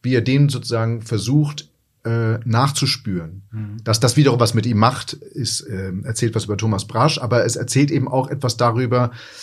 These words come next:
Speaker 1: ähm, was ist das für ein, was ist das für ein Zustand, in dem ich diese Strecke zum letzten Mal gehe, wo hinter mir die Welt abgebaut wird,
Speaker 2: Mhm.
Speaker 1: wie, wie, in,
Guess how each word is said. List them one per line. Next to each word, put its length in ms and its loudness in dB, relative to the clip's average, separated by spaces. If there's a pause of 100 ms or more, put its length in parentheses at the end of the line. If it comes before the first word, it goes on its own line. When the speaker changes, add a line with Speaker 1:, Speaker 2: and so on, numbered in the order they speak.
(220)
Speaker 1:
ähm, 560 2 (200)
was 240 -4
ist 200 -2
das 120 0
für 140 0
ein, 300 0
was 120 0
ist 140 0
das 120 2
für 80 0
ein 40 0
Zustand, 680 -2
in 160 -2
dem 180 2
ich 320 -4 (300)
diese 180 0
Strecke 560 0
zum 220 -2
letzten 680 -4
Mal 540 -2
gehe, 420 2
wo 120 -2
hinter 260 2
mir 340 -2 (360)
die 160 -4
Welt 280 4
abgebaut 640 0
wird, 400 -4 (360)
Speaker 2:
Mhm. 240 -6
Speaker 1:
wie, 200 2
wie, 180 4
in, 420 2